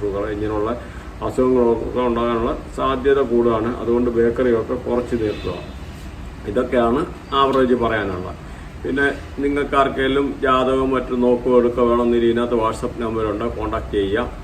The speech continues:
അപ്പോൾ അതിനകത്ത് നമ്മൾ, ഏഹ്, അതിൻ്റെ ഒരു ചാർജും കാര്യങ്ങളുണ്ട്. അതുപോലെ ആരെങ്കിലും മാരേജുമായിട്ട് ബന്ധപ്പെട്ട കാര്യങ്ങൾ, ഡൗട്ടുകളൊക്കെ ഉണ്ടെന്ന രീതിയിൽ നിങ്ങൾക്കത്, ഏഹ്, കോൺടാക്ട് ചെയ്ത് കഴിഞ്ഞാൽ അതിൻ്റെ ഒരു ഫീസ് കൊണ്ട് അടച്ചു കഴിഞ്ഞ് കഴിഞ്ഞാൽ അത്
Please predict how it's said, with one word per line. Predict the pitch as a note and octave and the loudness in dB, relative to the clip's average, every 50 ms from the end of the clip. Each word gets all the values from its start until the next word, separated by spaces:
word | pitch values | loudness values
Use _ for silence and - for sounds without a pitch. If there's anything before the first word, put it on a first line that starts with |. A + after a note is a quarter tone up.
| - - | -10 -8
അപ്പോൾ | - - A2+ A2+ A2 | -6 -4 -2 -2 -2
അതിനകത്ത് | G2+ A2+ A2 A2+ A2 - - A2 | -2 -2 -2 -4 -4 -4 -4 -4
നമ്മൾ, | A2 G#2+ A2 G#2+ A2+ | -2 -2 -2 -2 -2
ഏഹ്, | A2+ A#2 A#2 - - - A#2 A2+ A2 A2 A2 A2 A2 A2 A2 | -4 -4 -6 -8 -12 -10 -8 -6 -6 -4 -4 -2 -2 -2 -2
അതിൻ്റെ | G#2+ G#2+ A2 | -2 0 0
ഒരു | A2 G#2+ G#2 | 0 0 -2
ചാർജും | - G#2+ G#2+ G#2+ G#2+ G#2+ A2 A2 G#2+ | -2 -2 -2 0 0 0 0 -2 -2
കാര്യങ്ങളുണ്ട്. | G#2+ G#2 G#2 G#2 G#2 G#2 G#2 G2+ G#2 G2+ | 0 0 0 0 0 0 -2 -2 -2 -2
അതുപോലെ | G#2 G2+ G#2 G#2 G#2 G#2+ | -2 -2 -2 -2 -2 -2
ആരെങ്കിലും | G#2 G#2 G#2 G#2 G#2 G#2 G#2 G#2 | -2 -2 0 0 -2 -2 -2 -2
മാരേജുമായിട്ട് | G#2 G#2 G#2 G#2 G#2 G#2 G2+ G2+ G#2 G#2 G2 - G#2 | -4 -2 -2 0 0 0 0 -2 -2 -4 -4 -4 -4
ബന്ധപ്പെട്ട | G2+ G2+ G2 G2+ G2+ F#2+ - - - - A2 A2 G#2 | -4 -4 -4 -4 -4 -6 -6 -8 -8 -6 -6 -4 -4
കാര്യങ്ങൾ, | G#2 G2+ G2+ G#2 G2 G2+ G#2+ A2 G#2 | -4 -2 -2 -2 -2 -2 -2 -2 -2
ഡൗട്ടുകളൊക്കെ | G2+ G2 G2 - G2 G2+ G2 G2+ G2+ G2 - - | -2 -2 -2 -2 -2 -2 -2 -2 -2 -2 -2 -2
ഉണ്ടെന്ന | G#2+ G#2 G#2+ G#2+ G#2+ A2 | -2 -2 -2 -2 0 0
രീതിയിൽ | G#2+ G2+ G#2+ A2 B2 D#3 - - - - - - - - - - | 0 0 2 0 0 0 -2 -2 -4 -2 -2 -2 -2 -2 -2 0
നിങ്ങൾക്കത്, | - D3 D3 D3 - D3 C#3+ D3 | 0 0 2 2 2 2 4 4
ഏഹ്, | C#3+ - - C3+ B2+ A#2+ A#2+ B2 C#3+ C#3 C#3+ C#3+ C#3 C#3 C#3 C#3 C#3 C3 - - C3+ C3+ C#3 C#3 - - - - - - | 4 4 2 0 0 0 2 2 2 2 4 4 4 4 4 4 4 2 0 -2 -2 -2 0 0 0 0 0 0 0 0
കോൺടാക്ട് | C3 C3 C3+ C3+ B2+ C3 | 0 2 2 0 2 2
ചെയ്ത് | B2+ B2+ B2+ C3 | 2 4 4 4
കഴിഞ്ഞാൽ | B2+ A#2+ A#2 - - A2 | 4 4 4 4 4 4
അതിൻ്റെ | A#2+ B2 A#2+ B2 | 2 2 4 4
ഒരു | B2 B2 A#2 A#2 | 4 4 4 2
ഫീസ് | - A#2 A#2 A#2 A#2 | 2 2 2 2 2
കൊണ്ട് | A#2 A#2 A#2 A2+ | 2 2 2 2
അടച്ചു | A2 A2 - B2 A2+ | 2 2 2 2 2
കഴിഞ്ഞ് | A2 G#2+ G#2+ A2 | 2 2 2 0
കഴിഞ്ഞാൽ | G#2+ G#2+ G#2+ G#2+ A2 B2 | 0 0 0 0 0 0
അത് | - - - - A2+ - - A#2 B2 - | -2 -2 -2 -2 -4 -2 0 -2 -2 -2